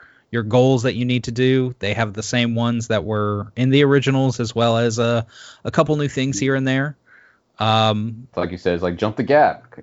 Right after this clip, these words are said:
Speaker 1: Yep.
Speaker 2: collect skate, get the fire hydrant. Find the hidden
Speaker 1: Mm-hmm.
Speaker 2: tape. Grind the, do a fifty fifty grind, you know.
Speaker 1: And so I worked my way through Maul. So I did the first three levels,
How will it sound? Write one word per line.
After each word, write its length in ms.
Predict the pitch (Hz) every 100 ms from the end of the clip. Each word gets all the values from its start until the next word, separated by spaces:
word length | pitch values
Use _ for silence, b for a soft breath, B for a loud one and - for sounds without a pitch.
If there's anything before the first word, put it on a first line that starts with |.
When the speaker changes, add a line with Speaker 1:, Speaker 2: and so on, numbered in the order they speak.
| -
Speaker 1:
Yep. 100 | 123
Speaker 2:
collect 160 | 110 104
skate, 360 | - 127 117 - _ _ _ _ 82 -
get 140 | -
the 80 | 127
fire 260 | - 143 131
hydrant. 460 | 107 92 87 69 _ _ _
Find 200 | - 87 95
the 40 |
hidden 180 | 110 113
Speaker 1:
Mm-hmm. 100 | 110
Speaker 2:
tape. 260 | 113 95 _ _ _ _ _ _ _ _ _
Grind 380 | 95 107 117 120
the, 240 | 120 113
do 180 | 101 120
a 40 | 120
fifty 220 | 127 120
fifty 220 | 131 123
grind, 440 | 107 101 87 78 80
you 60 | 87
know. 300 | 80 85 82 _ _ _ _ _ _ _ _
Speaker 1:
And 720 | 120 117 117 113 110 107 101 - _ _ _
so 300 | - 120 113
I 140 | 110 110
worked 360 | 104 123 120 120
my 140 | 120
way 680 | 117 120 120 120 117 113 113
through 920 | - - 120 117 117 117 117 113 110
Maul. 640 | 104 104 104 127 165 170 - _ -
So 140 | -
I 120 | 107
did 160 | 117 104
the 40 |
first 300 | - 123 117
three 200 | - 123
levels, 640 | 123 120 117 120 120 113